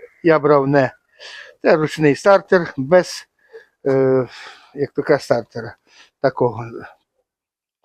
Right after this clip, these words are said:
на акумулятор електро. Ми такі взяли, такі я мав,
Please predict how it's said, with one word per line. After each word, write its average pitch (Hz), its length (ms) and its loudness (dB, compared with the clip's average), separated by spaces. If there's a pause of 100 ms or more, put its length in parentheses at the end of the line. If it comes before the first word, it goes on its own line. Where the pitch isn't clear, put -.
(420)
на 147 80 0
акумулятор 127 600 -2 (840)
електро. - 380 -12 (920)
Ми 180 140 -4
такі 123 340 -8
взяли, 117 360 -8 (100)
такі - 240 -4
я 135 120 2
мав, 127 340 -4